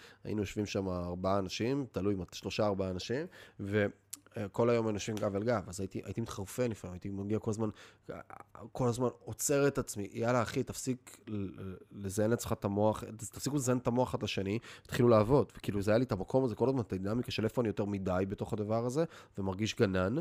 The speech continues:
ואיפה אני רגע משחרר ונותן להם לבוא ולהבין, ובסוף מודד אותם בתוצאה שהם לא ייצרו, ואז בגלל שהם לא ייצרו את התוצאה,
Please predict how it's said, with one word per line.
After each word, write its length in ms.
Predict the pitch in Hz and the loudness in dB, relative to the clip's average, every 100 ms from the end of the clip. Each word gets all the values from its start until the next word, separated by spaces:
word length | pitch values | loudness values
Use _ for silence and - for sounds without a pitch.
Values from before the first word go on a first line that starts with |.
| 180 - - | -4 -14 -2
ואיפה 360 | 110 135 - 147 | 4 4 6 4
אני 140 | 143 | 4
רגע 240 | 139 135 127 | 4 4 2
משחרר 600 | 110 - 110 - 170 165 | 0 -4 -2 2 2 2
ונותן 320 | 110 101 127 | 0 0 0
להם 180 | 135 131 | 0 2
לבוא 220 | 113 117 120 | 2 0 2
ולהבין, 400 | 117 113 196 170 | 2 2 2 0
ובסוף 420 | 104 - 160 - - - | -2 0 0 -2 -18 -6
מודד 380 | 147 139 139 143 | 0 4 6 6
אותם 260 | 151 165 147 | 4 2 2
בתוצאה 500 | 123 123 - 123 127 | 0 0 0 2 2
שהם 220 | 135 120 | 2 2
לא 120 | 123 | 2
ייצרו, 520 | 123 - - 139 113 92 | 2 0 0 2 0 0
ואז 240 | 95 104 | -2 -2
בגלל 240 | 110 113 | 0 2
שהם 200 | 107 113 | 2 0
לא 60 | 110 | 0
ייצרו 320 | 113 - 127 | 0 0 -2
את 80 | 123 | -2
התוצאה, 580 | 117 120 - 139 180 | -6 -8 0 4 4